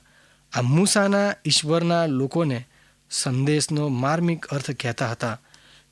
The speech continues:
કે જે વચનો ઈશ્વરે લોકોને મૂસા દ્વારા આપ્યા.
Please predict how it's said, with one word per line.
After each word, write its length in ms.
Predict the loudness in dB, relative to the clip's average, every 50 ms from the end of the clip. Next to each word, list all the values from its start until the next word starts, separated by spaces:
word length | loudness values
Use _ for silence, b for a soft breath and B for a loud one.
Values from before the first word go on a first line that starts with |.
| _ 0
કે 120 | 0 2
જે 120 | 4 4
વચનો 420 | 4 4 2 2 2 2 2 2 0 0
ઈશ્વરે 680 | 0 0 0 0 0 0 0 2 2 2 4 2 2 2
લોકોને 580 | 2 0 0 0 0 0 0 2 2 2 0 0
મૂસા 360 | 0 0 0 0 0 -2 0
દ્વારા 260 | 0 -2 -2 -2 -4 -4
આપ્યા. 380 | -6 -4 -4 -4 -4 -4 -6